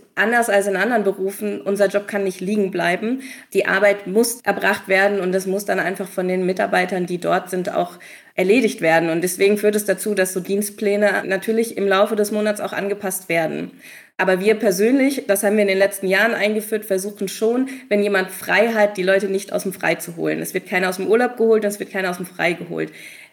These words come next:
Außer in extremen Notfällen, die Gott sei Dank nicht ganz so oft der Fall sind.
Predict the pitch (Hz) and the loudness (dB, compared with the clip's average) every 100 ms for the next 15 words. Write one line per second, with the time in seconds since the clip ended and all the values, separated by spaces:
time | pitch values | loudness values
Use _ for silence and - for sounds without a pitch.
0 | _ - 214 254 240 - 190 165 - _ | _ 2 2 4 2 2 0 -4 -12 _
1 | 185 - 247 233 196 196 - 165 165 165 | -8 0 4 6 4 2 0 -2 0 -2
2 | 214 214 220 220 220 202 202 208 202 202 | -4 0 2 2 2 4 4 2 0 0
3 | 202 190 - 175 170 165 151 - - - | 0 -2 -4 -4 -6 -4 -6 -8 -14 -18